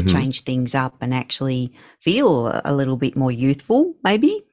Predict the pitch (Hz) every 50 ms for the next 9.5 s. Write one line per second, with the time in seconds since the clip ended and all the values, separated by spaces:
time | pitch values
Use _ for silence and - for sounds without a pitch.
0 | _ _ _ _ _ 127 127 123 139 139 143 151 156 156 - 156 175 226 220 214
1 | 175 156 147 139 131 - - - 139 127 123 123 131 127 120 120 127 127 - 127
2 | 117 117 110 117 104 - _ - _ _ _ _ _ - 202 - - - - -
3 | - - - - - - _ _ _ _ _ _ _ _ _ _ _ _ _ _
4 | _ _ _ _ _ _ _ _ _ _ _ _ _ _ _ _ _ _ _ -
5 | - 165 - 269 - 127 117 110 123 151 160 139 - 120 104 98 92 90 87 -
6 | 92 92 87 90 101 104 101 98 95 92 90 - - 95 87 85 85 85 - 101
7 | - 90 90 87 - _ _ _ _ _ _ _ _ _ _ _ _ _ _ _
8 | _ _ _ _ _ _ _ _ _ 95 95 92 87 90 101 95 95 90 82 80
9 | 87 95 - - 127 123 131 131 127